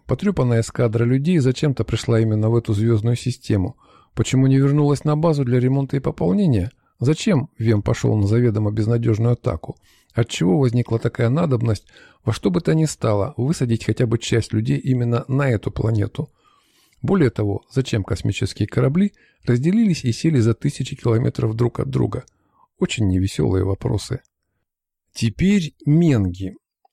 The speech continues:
За две сотни лет метрополия так и не пришла на помощь колонии, которая погрязла в дикости. Почему? Ведь эта планета самим Создателем создана для людей, то есть для менгов.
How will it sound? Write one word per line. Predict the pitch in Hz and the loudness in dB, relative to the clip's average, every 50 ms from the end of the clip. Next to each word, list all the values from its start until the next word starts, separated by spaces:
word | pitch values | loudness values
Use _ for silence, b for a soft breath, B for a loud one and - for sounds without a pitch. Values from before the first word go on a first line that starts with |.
| _ - | _ -6
За | - 98 113 147 | -2 0 0 0
две | 175 214 226 | 0 0 -2
сотни | - - 180 175 - 147 139 | 0 0 -2 0 2 0 2
лет | 147 170 175 - | 2 2 0 0
метрополия | - 113 - - 120 117 - - 147 131 120 113 | -2 -2 -2 -2 -4 -2 0 0 2 2 2 2
так | - - 110 - - | 0 -2 -2 -2 0
и | |
не | 107 104 | 0 0
пришла | 101 - 120 120 - - 127 117 | 0 -2 -4 -4 -2 0 0 0
на | 107 104 - | 0 0 -2
помощь | - 143 139 123 113 - - | 0 0 0 0 0 -2 -2
колонии, | - 98 95 110 147 185 190 143 113 | -2 0 2 4 4 4 4 2 2
которая | 98 - 92 - - 131 120 98 | 0 -2 -4 -2 0 0 0 0
погрязла | - 95 90 92 98 107 107 101 104 104 101 98 92 | 0 -2 -2 0 0 0 0 0 0 0 -2 -2 -4
в | 98 98 | -6 -4
дикости. | 104 110 101 - 92 85 - - - 92 90 - _ _ | -2 -4 -2 -2 -6 -8 -8 -10 -10 -10 -10 -10 _ _
Почему? | - - 160 170 - - 160 123 98 87 80 80 - _ _ _ | -2 -2 0 0 -2 -2 -2 0 0 0 -2 -4 -6 _ _ _
Ведь | - 101 104 - | -4 -4 -2 0
эта | 131 127 143 131 | 0 -2 -2 -2
планета | - 139 147 160 170 156 - 127 | 0 0 2 2 0 0 -2 -4
самим | 120 - - 143 165 170 165 156 147 - _ | -2 0 0 0 2 2 2 0 -2 -4 _
Создателем | - - 156 160 165 160 160 147 117 - - 87 87 - | -6 -2 0 0 0 0 0 0 0 0 -2 -4 -4 -4
создана | - - 131 123 110 113 110 107 107 | -2 -2 0 0 2 0 0 0 0
для | 101 113 110 | 0 2 2
людей, | 113 117 131 143 196 202 | 2 2 2 0 0 -2
то | 160 - - | -2 0 0
есть | 135 131 - - - - | -2 -2 -2 -6 -10 -10
для | 110 104 120 139 | -4 -2 0 0
менгов. | 127 113 95 80 78 80 80 82 | 0 0 -2 -4 -6 -8 -10 -10